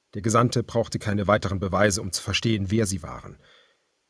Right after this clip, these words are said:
Die geschrumpften menschlichen Ohren, die um ihren Hals herumgespannt waren, und die geschärften Zähne in ihren Mündern bestätigten nur noch das, was er schon lange vermutete. Es waren Kannibalen.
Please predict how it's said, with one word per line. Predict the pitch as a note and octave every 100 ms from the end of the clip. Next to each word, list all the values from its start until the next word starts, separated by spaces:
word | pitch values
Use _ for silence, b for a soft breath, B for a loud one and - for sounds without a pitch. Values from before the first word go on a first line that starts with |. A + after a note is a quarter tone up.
| _ -
Die | G#2
geschrumpften | G2 - C#3 C#3 - B2+ B2 A2
menschlichen | A#2 A2+ - F#2+ B2
Ohren, | C3+ B2 A#2+ B2+ A#2+
die | -
um | G#2
ihren | G2 G2 F2+ -
Hals | A#2+ - F#2
herumgespannt | F#2 B2+ A2 - G2+ G#2 F#2+
waren, | G2 G#2 A2+ A2+ B B B
und | G#2+ G2+
die |
geschärften | F2+ - A#2+ A2 - G2
Zähne | A#2 A#2 A#2+
in |
ihren | A#2 G2+ G#2+
Mündern | A#2+ A#2+ A2+
bestätigten | G#2 - A#2 A2 A2 - G#2
nur | G#2
noch | G2+
das, | - G#2+ - - B B
was | C3 A2+
er |
schon | G#2 G#2
lange | G#2 G2+ G2+
vermutete. | - B2+ B2 - D#2+ E2 - _ _ _ _ _ _
Es | - F#2
waren | F#2 F#2 E2+ D#2+ _ _ _ _ _ _ _
Kannibalen. | - G#2 G2 A2 F#2 E2 -